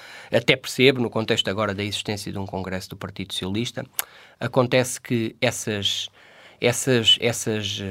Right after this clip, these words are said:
esses processos longos de preparação de sucessões, et cetera, em particular no Partido Socialista, não têm sido particularmente felizes no passado. Eh,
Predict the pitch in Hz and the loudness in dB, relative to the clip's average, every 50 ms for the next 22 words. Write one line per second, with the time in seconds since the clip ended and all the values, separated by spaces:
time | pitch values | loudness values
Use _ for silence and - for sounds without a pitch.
0 | 92 95 101 120 - - - - - - - 156 135 127 - - 131 120 123 131 | -4 -4 -2 0 0 -2 -2 -4 -4 2 6 6 6 6 6 2 2 6 10 12
1 | 143 143 139 135 131 - 117 104 98 - 92 - 107 101 - 107 113 110 - - | 12 12 12 10 8 4 0 -4 -6 -4 -4 -4 0 2 4 4 4 2 0 0
2 | 120 120 117 - - - 110 - - - - 123 131 131 123 110 113 107 104 - | 0 0 0 -2 -6 -6 -6 -6 -4 2 4 4 6 4 4 2 -2 -4 -2 -2
3 | - 131 131 - 151 147 - 131 - 123 120 - 123 120 120 117 - 117 120 - | -2 -2 -2 -2 -4 -4 -4 -6 -6 -4 -2 0 0 0 0 -2 -6 -6 -6 -6
4 | 117 110 - - - 101 104 123 127 127 - - 123 127 - - _ _ - - | -8 -8 -6 -6 -4 -2 0 2 0 0 -2 -6 -8 -8 -10 -18 _ _ -6 -2
5 | 120 113 107 104 107 110 104 - - 113 107 - - 104 - - 104 - - 107 | -2 -2 0 0 -2 -2 -2 -2 -6 -6 -6 -6 -8 -8 -6 -8 -10 -6 -4 -4
6 | 104 107 101 98 95 - - - 107 101 92 90 - - 104 101 - 95 - - | -2 -2 -4 -6 -6 -8 -6 -4 -2 -2 -4 -4 -8 -12 -12 -12 -10 -10 -2 2
7 | 110 110 120 120 120 123 123 - - - - - - - - - - - 131 123 | 4 4 4 4 2 -4 -14 -16 -20 -20 -20 -18 -18 -18 -18 -16 -6 0 4 6
8 | 123 120 120 | 6 6 6